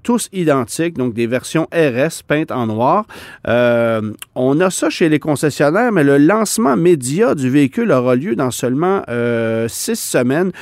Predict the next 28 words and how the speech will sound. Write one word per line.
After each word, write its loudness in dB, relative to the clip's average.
du -12
côté 0
des 0
États-Unis. 0
Et 0
ce 0
n'est 2
pas 2
avant 2
la 2
fin -2
du -4
mois 2
de 2
janvier, 0
début 2
février, 0
que -6
le -2
Blazer 0
E 0
V -2
débarquera -2
chez -6
les -2
concessionnaires -4
de -2
façon 0